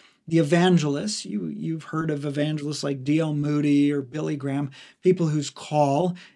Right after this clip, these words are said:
is really to proclaim the gospel to the lost as broadly as possible and are widely effective in that.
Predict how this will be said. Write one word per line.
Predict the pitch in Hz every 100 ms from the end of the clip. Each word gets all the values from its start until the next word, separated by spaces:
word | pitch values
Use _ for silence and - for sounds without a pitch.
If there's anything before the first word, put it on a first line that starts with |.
| -
is | 139 147
really | 165 165
to | 151 139
proclaim | 143 147 - 151 156 160 160
the | 156
gospel | 135 135 139 - 143 135 - _ _
to | - 143
the | 139
lost | 131 131 131 - - - - _ _
as | - 120
broadly | 117 143 147 143 143 139 139
as | 131
possible | 135 139 131 - 131
and | 127
are | 127
widely | 127 139 143 139 127
effective | 123 131 - 131
in | 120
that. | 117 117